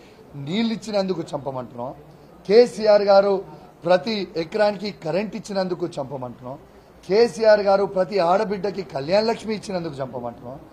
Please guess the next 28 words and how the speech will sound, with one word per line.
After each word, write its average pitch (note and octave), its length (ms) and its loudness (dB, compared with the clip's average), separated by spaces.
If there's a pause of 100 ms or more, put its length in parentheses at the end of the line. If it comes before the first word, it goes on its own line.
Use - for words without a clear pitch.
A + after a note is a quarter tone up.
(360)
కేసీఆర్ A3 560 8
గారు G3 420 6 (360)
కేసీఆర్ G#3 500 4
కిట్లు G3+ 400 -10
ఇచ్చినందుకు G3 500 -4
చంపమంటున్నావా? C3+ 720 -10 (520)
కేసీఆర్ A3+ 500 8
గారు G#3 320 6
మీ F#3+ 160 -2
కాంగ్రెస్ G3+ 580 0
ప్రభుత్వం F#3 460 0
రెండు F3+ 160 0
వందల G#3+ 280 2
రూపాయల F#3+ 260 2
పెన్షన్ F3+ 380 -4
ఇస్తున్నప్పుడు E3+ 540 -8 (320)
రెండు D3 300 -2
వేల B3+ 220 8
రూపాయలకి G3+ 640 2 (340)
పెంచినందుకు F#3+ 560 -2
చంపమంటున్నావా? C#3+ 720 -6 (480)
మీ G3+ 100 -2
కాంగ్రెస్ A#3+ 540 4
ప్రభుత్వం G#3 420 0
ఉన్నప్పుడు F#3+ 360 0
ఐదు F3+ 280 4
వందల G#3+ 340 2
రూపాయల F#3 540 2